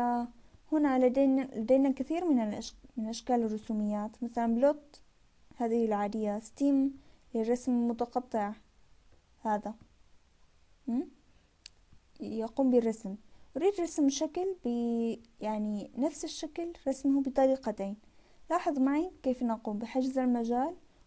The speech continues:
ومن ثم، حسنا، حاول تطبيق هذا المثال، نحاول تطبيقه سوية. تي تساوي صفر، بي آي على عشرون،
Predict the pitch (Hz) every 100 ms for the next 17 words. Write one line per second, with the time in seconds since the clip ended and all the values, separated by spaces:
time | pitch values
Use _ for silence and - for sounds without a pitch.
0 | - 240 233 233 233 240 320 - 330 294
1 | 214 226 - - 403 370 254 220 247 254
2 | 240 233 214 202 - 196 208 _ _ _
3 | _ _ _ _ _ - 247 247 311 311
4 | 285 - 262 - 294 302 - 214 180 190
5 | 214 - - - - - 277 262 240 247
6 | 247 285 381 - - - - 233 262 -
7 | - _ - - - _ _ 233 233 226
8 | 226 214 220 - - - _ _ _ _
9 | _ _ 240 226 226 - - 277